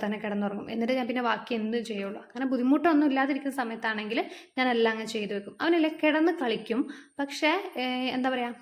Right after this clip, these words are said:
നമ്മൾ അടുത്തുണ്ടെങ്കിൽ ഒരുപാട് സമയം കിടന്ന് കളിക്കും. അതല്ലാതെ ഇങ്ങനെ, ഏ, നമ്മളിപ്പോൾ കിടത്തിയിട്ട് നമ്മൾ കിച്ചണിലേക്കൊക്കെ പോവുകയാണെങ്കിലൊക്കെ, ഏ, ഞാൻ ഹാളിൽ കിടത്തും നിലത്ത്. എന്നിട്ട് ഞാൻ കിച്ചണിൽ എന്തെങ്കിലും ഒന്ന് ചെയ്യാൻ പോകുമ്പോഴത്തേക്കും പെട്ടെന്ന് കരയും.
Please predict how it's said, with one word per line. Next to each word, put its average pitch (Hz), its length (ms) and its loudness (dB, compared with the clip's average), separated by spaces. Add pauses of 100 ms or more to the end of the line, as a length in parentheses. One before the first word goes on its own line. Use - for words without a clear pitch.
(320)
നമ്മൾ 302 180 8
അടുത്തുണ്ടെങ്കിൽ 269 580 6
ഒരുപാട് 233 400 4
സമയം 226 280 -2
കിടന്ന് 208 220 -4
കളിക്കും. 208 340 -8 (440)
അതല്ലാതെ 226 640 0
ഇങ്ങനെ, 262 320 0 (360)
ഏ, 240 120 0
നമ്മളിപ്പോൾ 247 360 0
കിടത്തിയിട്ട് 247 420 -2
നമ്മൾ 240 160 0
കിച്ചണിലേക്കൊക്കെ 226 720 -4
പോവുകയാണെങ്കിലൊക്കെ, 226 800 -2 (320)
ഏ, 220 140 -6
ഞാൻ 254 300 0
ഹാളിൽ 247 380 4
കിടത്തും 208 400 -2
നിലത്ത്. 214 440 -6
എന്നിട്ട് 247 220 -2
ഞാൻ 269 280 0
കിച്ചണിൽ 262 280 -2
എന്തെങ്കിലും 247 300 -2
ഒന്ന് 247 120 -4
ചെയ്യാൻ 240 260 -4
പോകുമ്പോഴത്തേക്കും 233 400 -4
പെട്ടെന്ന് 254 300 0
കരയും. 220 320 -2